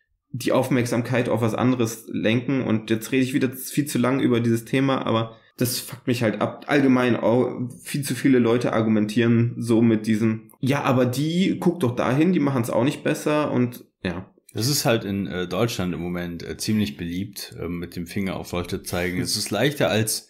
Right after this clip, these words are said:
Speaker 2: ja, die Diskussion zu suchen oder Probleme zu finden.
Speaker 1: <laughs> Ja, die Greta ver-, macht auch, äh, hier Umwelt nicht alles richtig.
Speaker 2: Lass
Speaker 1: Deswegen
Speaker 2: uns,
Speaker 1: darf
Speaker 2: lass
Speaker 1: sie
Speaker 2: uns,
Speaker 1: nichts sagen.
Speaker 2: lass uns,
Speaker 1: <laughs>
Speaker 2: lass,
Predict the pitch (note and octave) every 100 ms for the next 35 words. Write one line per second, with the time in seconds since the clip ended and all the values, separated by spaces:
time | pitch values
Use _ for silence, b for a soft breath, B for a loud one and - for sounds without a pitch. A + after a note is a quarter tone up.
0 | _ G#2+ A2 G#2+ A2 B2+ C3+ B2 D3+ -
1 | B2+ C#3+ E3+ - C3 - A#2 A2 A2 -
2 | A2+ D3 E3 - A#2+ B2 A2+ A2 D3 D3+
3 | C#3 C#3 C#3 C3 D3 E3+ F3 D#3 E3+ E3+
4 | - E3 E3+ - B2+ B2+ A#2 B2 C3 A2+
5 | - B2+ A#2 A2 A2 B2 A#2 - A2+ A2+
6 | A2+ G#2 G2+ G2+ G#2+ B2 C3+ C3 C#3 C3+
7 | - C#3 C3+ C3 C3 A2 F2+ F2 C3 C#3+
8 | F#3 - D#3